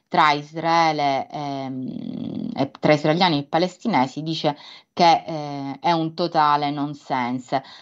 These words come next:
Afferma: "I morti americani a Pearl Harbor sono stati duemilaquattrocento. La reazione americana ha causato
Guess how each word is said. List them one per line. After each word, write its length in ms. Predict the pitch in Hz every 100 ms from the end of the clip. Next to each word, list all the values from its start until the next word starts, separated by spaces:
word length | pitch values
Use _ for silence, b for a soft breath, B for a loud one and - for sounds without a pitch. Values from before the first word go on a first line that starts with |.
| B
Afferma: 640 | - - 165 143 143 160
"I 40 | 175
morti 520 | 233 254 - 254 240
americani 680 | 190 185 190 208 247 247 226
a 60 | 170
Pearl 260 | - 185 190
Harbor 440 | 214 226 214 233
sono 220 | 214 - 180
stati 360 | - 214 202
duemilaquattrocento. 1080 | 170 170 202 175 - 165 - 156 147 131 139
La 100 | 156
reazione 340 | 165 185 247 214
americana 520 | 160 180 208 180 156
ha 80 | 156
causato 640 | - 226 226 240 240 240